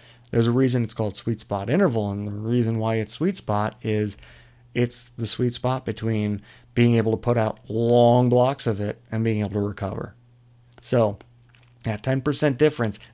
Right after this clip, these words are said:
is really significant. But that improved repeatability come race day is going to be a huge, huge, hugely important part of your training and your criterium strategy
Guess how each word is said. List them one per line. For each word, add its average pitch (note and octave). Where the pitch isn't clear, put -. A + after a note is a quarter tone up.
is C#3+
really A2
significant. G2+
But -
that B2
improved C#3
repeatability E3
come A#2+
race D#3+
day A2+
is A#2+
going A2+
to G#2+
be G2+
a -
huge, E3
huge, D#3
hugely C#3
important B2+
part A2+
of G#2+
your A2
training A#2+
and G#2
your G#2+
criterium G#2
strategy G#2+